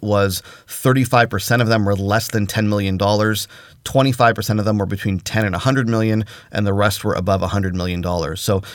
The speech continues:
certainly a lot of big companies in there, but remember, thirty-five percent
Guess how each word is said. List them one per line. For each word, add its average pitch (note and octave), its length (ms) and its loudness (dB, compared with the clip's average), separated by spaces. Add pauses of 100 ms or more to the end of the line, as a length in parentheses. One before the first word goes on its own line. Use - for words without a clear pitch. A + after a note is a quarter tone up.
(100)
certainly F3 360 2
a B2+ 60 8
lot B2 180 8
of G2 180 0
big A2+ 200 0
companies B2+ 440 2
in C3+ 140 2
there, C#3+ 280 4 (280)
but B2 320 2
remember, A#2+ 340 2
thirty-five C#3+ 640 2
percent B2 520 0